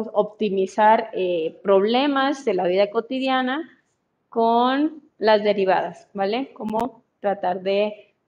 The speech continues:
ver, eh, la mejor forma. Igual hicimos uno la clase pasada, optimizándolo, el del cartón. No sé si fue la clase pasada o la antes pasada,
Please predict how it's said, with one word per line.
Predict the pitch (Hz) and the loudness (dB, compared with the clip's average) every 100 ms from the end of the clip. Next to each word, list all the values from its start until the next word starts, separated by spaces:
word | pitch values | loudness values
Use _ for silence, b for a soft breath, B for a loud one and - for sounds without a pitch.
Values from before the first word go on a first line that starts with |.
| _ | _
ver, | 202 208 202 202 - | 2 2 2 -4 -4
eh, | 202 190 | 0 0
la | 185 175 | -2 -4
mejor | 175 190 196 | -6 -2 -2
forma. | 190 233 247 247 | 0 0 2 -2
Igual | 208 180 | 0 0
hicimos | 185 - 202 196 196 | -2 -4 -6 -6 -6
uno | 196 196 | -4 -4
la | 190 190 | -4 -4
clase | 180 180 202 | -4 -4 -6
pasada, | 190 196 - 202 202 214 | -10 -10 -2 0 2 0
optimizándolo, | 208 208 190 185 180 202 196 208 226 294 - _ _ _ _ _ - | -4 -6 -8 -8 -8 -8 -6 -4 -4 -4 -8 _ _ _ _ _ -6
el | 190 185 | -4 -2
del | 185 185 | -4 -2
cartón. | 185 180 - 226 339 - _ _ _ _ _ _ _ - | -2 -2 -2 -2 -4 -8 _ _ _ _ _ _ _ -6
No | 196 | -2
sé | 185 | -2
si | 202 | 0
fue | 208 | 2
la | 202 | 2
clase | 196 202 214 | 0 -2 -2
pasada | 196 214 | -2 0
o | 202 | 0
la | 202 | -2
antes | 190 185 | -6 -6
pasada, | 190 208 226 302 - | -4 0 0 -2 -8